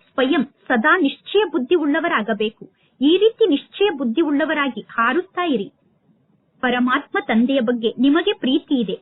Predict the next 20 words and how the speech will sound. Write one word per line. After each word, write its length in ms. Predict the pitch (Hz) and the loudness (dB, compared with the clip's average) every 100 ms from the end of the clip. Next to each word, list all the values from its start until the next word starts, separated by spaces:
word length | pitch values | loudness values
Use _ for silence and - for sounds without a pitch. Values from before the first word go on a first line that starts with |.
| _ | _
ಪ್ರೀತಿಯ 460 | 285 370 - 440 | 0 0 2 0
ವಿಷಯದಲ್ಲಿ 600 | 294 277 - 262 247 226 185 _ _ 233 | 0 -4 -4 -4 -2 -4 -6 _ _ 0
ನೂರು 300 | 277 427 480 | 2 4 4
ಪರ್ಸೆಂಟ್ಗಿಂತ 680 | - 269 - 339 - 330 330 - - 202 | 0 -4 -4 -4 0 -2 -2 -8 -8 -6
ಜಾಸ್ತಿ 520 | - 233 - _ 415 | -2 -2 -2 _ -2
ಪಾಸ್ 360 | 480 - 262 - | 0 0 -2 -4
ಆಗಿದ್ದೀರಾ. 500 | 226 214 196 233 196 - _ _ _ _ - | -4 -4 -4 -4 -4 -10 _ _ _ _ -2
ನೂರು 280 | 269 381 466 | 2 4 2
ಪರ್ಸೆಂಟ್ಗಿಂತ 680 | 269 277 - 381 381 392 392 294 | 2 -4 -2 -4 -2 -2 0 -2
ಜಾಸ್ತಿ 420 | 247 254 - 202 | -2 -4 -6 -8
ತಂದೆಯ 480 | - 240 285 359 403 | -2 2 4 4 0
ಬಗ್ಗೆ 260 | 381 320 | -2 -4
ಪ್ರೀತಿ 440 | 453 262 370 427 392 | -2 -2 0 2 2
ಇದೆ 140 | 339 | 0
ತಾನೆ? 300 | - 440 254 - _ _ _ | -4 -4 -4 -6 _ _ _
ಇದು 160 | 277 403 | -2 -2
ಸರಿಯಾದ 520 | - 240 262 330 349 392 | 0 -2 0 0 0 0
ಮಾತಾಗಿದೆ 560 | 359 359 349 302 370 | 0 0 0 -2 -4
ತಾನೆ? 320 | - 403 370 208 - _ _ | -4 -2 -2 -6 -10 _ _
ಯಾರೆಲ್ಲ 500 | 220 233 214 285 349 | -2 0 0 0 -2